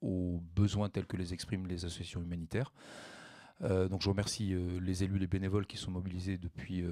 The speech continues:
un certain nombre de jours pour, euh, accueillir, euh, les dons de nos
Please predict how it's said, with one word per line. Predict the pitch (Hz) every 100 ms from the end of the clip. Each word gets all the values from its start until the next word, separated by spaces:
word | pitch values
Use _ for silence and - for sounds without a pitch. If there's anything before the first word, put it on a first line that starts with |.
| 90
un | -
certain | 98 -
nombre | 92
de | 92
jours | 90 101
pour, | - 92 87
euh, | 87 - - - - - -
accueillir, | - 104 104 98 104 107 92
euh, | - 92 90 90
les | 98
dons | 98 113
de | 95
nos | 92 92 90 87